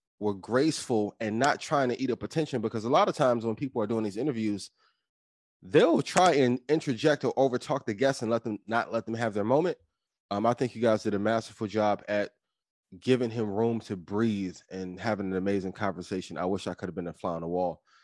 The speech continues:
but go watch that three times. And for the, the third view, go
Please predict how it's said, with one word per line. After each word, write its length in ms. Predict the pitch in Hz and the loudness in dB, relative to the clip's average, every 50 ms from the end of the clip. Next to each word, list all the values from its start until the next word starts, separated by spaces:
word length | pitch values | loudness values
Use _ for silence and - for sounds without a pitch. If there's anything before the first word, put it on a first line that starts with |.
| _ _ _ | _ _ _
but 120 | - 92 82 | -12 -6 -2
go 100 | 104 107 | 0 2
watch 300 | 107 117 113 110 - - | 4 4 2 2 0 0
that 220 | 110 104 98 - _ _ | 0 0 0 -2 _ _
three 160 | - 104 107 | -6 -6 -6
times. 320 | 101 - 113 101 101 90 98 | -4 -4 -4 -4 -2 -4 -6
And 80 | 92 | -8
for 80 | - 104 | -8 -8
the, 120 | 87 90 - _ _ _ _ _ - | -10 -10 -12 _ _ _ _ _ -14
the 80 | 98 | -10
third 320 | 92 - 113 110 113 98 92 | -6 -2 0 0 0 0 -2
view, 300 | 92 95 95 92 85 85 _ _ _ | -4 -6 -8 -8 -10 -12 _ _ _
go 440 | 85 90 101 101 101 98 98 95 - | -6 -2 0 0 0 0 -2 -6 -8